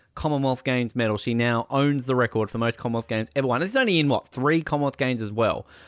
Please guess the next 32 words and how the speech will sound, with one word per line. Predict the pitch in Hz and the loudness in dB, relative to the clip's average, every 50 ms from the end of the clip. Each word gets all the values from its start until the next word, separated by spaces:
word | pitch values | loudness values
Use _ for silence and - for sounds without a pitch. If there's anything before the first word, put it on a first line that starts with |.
| - - _ - | -20 -20 _ -6
And | - 131 - | -6 -4 -2
she's | - 143 127 - _ | -4 -4 -6 -6 _
still | - - - 214 247 233 - _ | -6 -2 0 -2 -2 -2 -6 _
quite | - - 175 160 - - | -4 0 0 0 0 0
young. | 117 120 135 131 107 90 82 82 - - - - - - _ | 0 0 2 2 0 -2 -4 -10 -14 -16 -20 -20 -20 -20 _
So, | - - - - 135 127 123 120 120 120 113 113 117 | -8 -6 0 2 4 4 6 6 6 4 4 2 2
uh, | - 113 117 117 117 113 113 113 113 113 | 0 0 2 2 2 4 4 2 2 0
she, | - - 135 131 127 | -2 -2 -2 -2 -2
she's | - - 143 127 - | -2 -4 -4 -2 0
done | - 202 208 214 | 2 2 4 4
all | 208 196 190 175 | 4 4 6 6
right, | 170 170 165 156 139 113 - - _ _ _ _ _ - | 6 6 6 6 4 2 0 -8 _ _ _ _ _ -4
has | 127 123 117 | -2 0 2
Emma. | 131 139 147 160 180 208 196 - | 2 2 4 2 2 0 -2 -6
She's | _ - 143 131 127 | _ -6 -6 -6 -2
done | - 180 180 185 | 0 2 4 4
all | 185 175 170 | 4 4 6
right. | 160 160 151 139 123 98 - - _ _ | 6 6 6 6 4 2 0 -6 _ _
Fourteen | - - - 180 190 196 185 - 190 180 175 165 | -20 -4 0 2 2 2 2 2 0 0 0 2
gold, | 147 151 151 151 147 135 | 4 4 4 4 4 4
one | 151 156 156 147 | 2 0 0 0
silver, | - 165 156 143 139 135 | 0 0 2 2 2 0
five | - - 165 160 156 160 147 | 0 2 2 2 2 2 2
bronze | 147 156 151 143 131 | 0 0 0 0 0
in | 135 131 - | -2 0 0
total | - - 165 165 160 143 139 - | 2 4 4 4 4 2 2 2
over | 143 160 185 185 147 143 | 4 4 4 4 4 2
all | - - 151 185 208 208 190 | 0 2 2 4 4 4 4
of | 160 | 4
her | 131 127 117 110 | 2 2 2 2
Commonwealth | - - 127 117 110 107 104 98 95 - | 0 0 -2 0 0 0 0 -2 -2 -2
Games. | - 101 90 85 87 104 139 156 | -4 -2 -2 -2 -2 -4 -6 -6